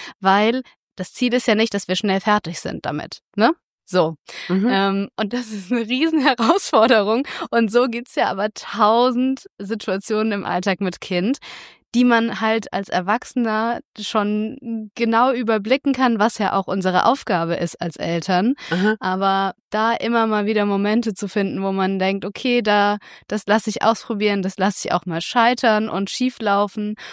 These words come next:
Speaker 1: und ergründe dann gemeinsam mit meinem Kind, „Warum hat's denn nicht
Speaker 2: Warum?
Speaker 1: geklappt?“
Speaker 2: Genau,
Speaker 1: Ja,
Speaker 2: warum ist es dir
Speaker 1: das fand ich
Speaker 2: schiefgelaufen?
Speaker 1: noch einen
Speaker 2: Genau.
Speaker 1: ganz tollen Tipp.
Speaker 2: Und das mit dem Bild ist, äh, mit dem Puzzle ist eine super Beschreibung, weil daran sieht man, wie schwer es ist,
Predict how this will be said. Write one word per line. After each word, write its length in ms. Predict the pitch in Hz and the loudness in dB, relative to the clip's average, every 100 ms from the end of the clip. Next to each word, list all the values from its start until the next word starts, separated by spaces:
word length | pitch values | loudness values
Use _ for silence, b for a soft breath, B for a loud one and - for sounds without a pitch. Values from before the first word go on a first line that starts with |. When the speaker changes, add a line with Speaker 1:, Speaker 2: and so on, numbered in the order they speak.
| B | B
Speaker 1:
und 220 | - 214 - | -2 -2 0
ergründe 680 | 196 190 196 208 262 277 240 | -2 0 -2 2 2 4 4
dann 260 | 226 226 | 4 2
gemeinsam 600 | 202 196 208 233 220 208 | 0 0 0 0 0 0
mit 160 | 202 202 | -2 -2
meinem 280 | 202 196 196 | -2 -2 -2
Kind, 300 | 220 202 196 | -2 -2 0
„Warum 300 | 233 240 226 | 0 0 -2
hat's 220 | 247 - | -2 -2
denn 140 | 214 | -4
nicht 200 | 196 - | -4 -6
Speaker 2:
Warum? 200 | 190 220 | -4 -2
Speaker 1:
geklappt?“ 480 | 233 208 185 - - _ B B B | 0 0 -2 -12 -20 _ B B B
Speaker 2:
Genau, 480 | 294 285 262 170 | 4 4 2 2
Speaker 1:
Ja, 160 | 220 190 | 2 2
Speaker 2:
warum 200 | 180 196 | 0 -2
ist 120 | 170 | -6
es 100 | 175 - | -10 -6
dir 100 | 127 | -2
Speaker 1:
das 180 | 220 | -2
fand 240 | - 214 202 | 0 0 0
ich 100 | 127 | -2
Speaker 2:
schiefgelaufen? 260 | 123 - | -4 -2
Speaker 1:
noch 80 | 196 | -2
einen 80 | 185 | 0
Speaker 2:
Genau. 120 | 131 | 0
Speaker 1:
ganz 280 | 156 180 - | 0 -2 -4
tollen 260 | 208 185 180 | -2 0 -2
Tipp. 300 | 175 160 _ _ _ _ | -4 -6 _ _ _ _
Speaker 2:
Und 200 | - 185 | -2 0
das 120 | 196 | 2
mit 140 | 214 202 | 0 -2
dem 140 | 190 | 0
Bild 240 | 185 233 202 | 0 0 -2
ist, 180 | 185 175 | -8 -2
äh, 100 | 180 | -2
mit 160 | 180 175 | 0 0
dem 80 | |
Puzzle 320 | 180 247 240 180 | 0 2 2 0
ist 100 | - | 0
eine 240 | 180 175 | 0 0
super 320 | 170 220 262 | 0 0 0
Beschreibung, 680 | 196 196 - 220 190 175 175 | 0 -2 0 0 2 0 2
weil 200 | 180 185 - | 0 0 -4
daran 320 | 180 185 190 | -4 -2 0
sieht 180 | 254 - | -2 0
man, 200 | 208 180 | 0 0
wie 80 | |
schwer 340 | 185 - 214 294 | -4 -2 2 2
es 100 | 294 | 2
ist, 240 | 202 - | -4 -6